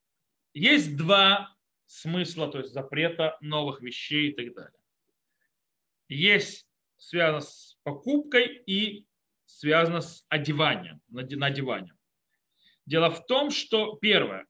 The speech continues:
есть, э, как написал Морде-, Мордехи, то есть, да, из-за ш-, ца-, называется цар ва велут аль-хурбан, то есть, да, не одевают из-за траура по храму. Э,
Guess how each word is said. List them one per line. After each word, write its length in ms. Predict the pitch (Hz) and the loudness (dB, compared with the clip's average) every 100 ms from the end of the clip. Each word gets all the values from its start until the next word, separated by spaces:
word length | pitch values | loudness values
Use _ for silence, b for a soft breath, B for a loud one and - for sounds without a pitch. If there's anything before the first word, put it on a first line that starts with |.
| - | -12
есть, 580 | 139 180 190 - - - | -2 2 2 -2 -12 -8
э, 800 | 151 135 135 131 127 127 123 120 - _ _ _ _ _ 160 | -4 -2 -2 -4 -6 -6 -8 -10 -14 _ _ _ _ _ -8
как 140 | 143 | -6
написал 280 | 170 - 156 | -4 -2 0
Морде-, 320 | 156 156 156 | 0 -2 -2
Мордехи, 480 | 160 175 151 - 110 | 0 0 -2 -8 -18
то 100 | 110 | -20
есть, 100 | 107 | -8
да, 140 | 135 | -6
из-за 240 | 156 147 143 | -4 -4 -4
ш-, 140 | - _ | -6 _
ца-, 180 | 170 165 | 2 2
называется 320 | 160 165 151 | 2 0 -4
цар 420 | - 208 233 214 | -2 4 4 4
ва 180 | 185 175 156 | 4 4 4
велут 240 | 175 185 | -2 -2
аль-хурбан, 560 | 151 147 135 110 95 - | -4 -6 -10 -8 -10 -12
то 440 | _ _ _ - | _ _ _ -14
есть, 80 | 123 | -8
да, 100 | 139 | -4
не 80 | 147 | -2
одевают 400 | 147 170 160 156 | 2 2 2 -4
из-за 640 | 139 117 123 120 110 107 | -10 -8 -4 -4 -4 -4
траура 380 | 139 143 131 120 | 2 4 4 0
по 140 | - | -6
храму. 500 | 104 92 78 80 92 - _ _ _ b b b b b b - | -14 -12 -12 -12 -16 -18 _ _ _ b b b b b b 0
Э, 920 | 165 160 165 165 165 165 165 160 160 | 4 6 8 8 8 8 8 6 2